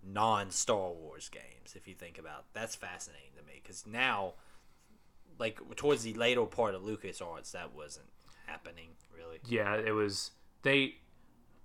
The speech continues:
Speaker 2: when you think LucasArts, you think Star Wars games and adventure games, and, uh, this game was kinda the beginning of the end for the adventure game genre.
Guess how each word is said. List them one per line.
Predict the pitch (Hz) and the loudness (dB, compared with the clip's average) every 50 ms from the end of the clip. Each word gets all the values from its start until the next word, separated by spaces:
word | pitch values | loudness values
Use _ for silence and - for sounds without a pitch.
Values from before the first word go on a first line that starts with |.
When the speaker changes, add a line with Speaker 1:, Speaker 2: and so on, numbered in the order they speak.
| - - | -20 -4
Speaker 2:
when | - 139 147 | 0 2 4
you | 160 165 | 4 4
think | 156 - 190 202 151 | 6 6 6 6 6
LucasArts, | 139 147 147 151 156 - 180 170 156 - - | 6 6 6 4 6 8 8 8 8 6 2
you | 127 | 4
think | 135 127 117 101 - | 4 4 2 2 -4
Star | - - 156 147 147 | 2 10 12 12 12
Wars | 147 151 143 123 | 12 10 6 8
games | 120 147 135 127 123 113 | 8 8 8 8 6 4
and | 127 120 | 2 2
adventure | 104 90 120 117 107 - 104 | 6 4 4 4 4 -2 -2
games, | 92 95 92 90 90 90 90 92 90 - | 2 2 2 2 2 0 -2 -6 -8 -8
and, | - - 107 104 104 101 104 104 101 95 | -4 0 4 6 6 6 4 2 0 4
uh, | 107 107 101 98 98 | 6 8 8 8 6
this | 101 113 135 135 - - | 6 6 4 4 4 2
game | 123 123 123 123 120 120 117 110 | 4 6 6 8 6 6 4 4
was | 104 110 104 101 - | 6 6 6 6 2
kinda | - - - 120 117 117 113 107 107 107 107 | -4 2 4 6 6 6 4 4 6 6 6
the | 101 98 104 | 4 2 0
beginning | 95 107 92 - 104 104 110 104 | 0 0 2 4 4 4 4 2
of | 104 98 95 | 0 0 0
the | 101 95 92 | 0 2 4
end | 95 98 98 95 92 | 4 4 2 2 -2
for | - - - 107 98 95 98 | -8 -2 0 4 4 4 4
the | 98 92 101 92 92 92 92 | 4 2 0 0 0 0 -2
adventure | 95 92 101 101 107 - 139 127 | -2 0 -2 -2 0 0 0 2
game | 117 131 135 131 131 | 4 4 2 2 6
genre. | 139 147 147 147 151 156 156 | 8 10 10 10 8 4 2